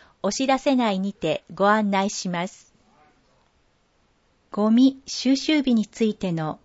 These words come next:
お知らせです。ゴミ収集カレンダーが掲載されています。詳しくは環境課までお尋ねください。電話、三二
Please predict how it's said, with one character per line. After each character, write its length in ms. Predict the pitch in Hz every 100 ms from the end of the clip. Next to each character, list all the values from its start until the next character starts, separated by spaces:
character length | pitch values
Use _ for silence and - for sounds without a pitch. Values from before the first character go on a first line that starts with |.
| -
お 80 | 156
知 160 | -
ら 120 | 175 160
せ 180 | 170
で 180 | 156 156
す。 260 | - - _ _ _ _ _ _ _ _ _ _ _ _ -
ゴ 200 | 170 214
ミ 140 | 247 302
収 240 | - 285
集 220 | 277 285
カ 160 | 277 269
レ 140 | 285
ン 80 | 262
ダ 220 | 208 175
ー 20 |
が 220 | 165 151 -
掲 220 | - 226
載 240 | 233 226 220
さ 140 | 220
れ 120 | 208
て 160 | 208 196
い 120 | 190
ま 140 | 180 196
す。 180 | - _ _ _ _ _ _ _ -
詳 200 | 202 220
し 160 | -
く 140 | - 175
は 280 | 165 165 - _ -
環 240 | 247 269
境 200 | 254 262
課 160 | 254 254
ま 160 | 247
で 260 | 233 175 165 _
お 60 | 165
尋 300 | 180 180 180
ね 100 | 175
く 100 | -
だ 140 | 165
さ 200 | 170 180
い。 120 | 160 160 _ _ _ _ _ _ _ _
電 340 | 170 190 196 190
話、 300 | 190 180 202 _ _
三 420 | - 214 220 233 226
二 280 | 226 175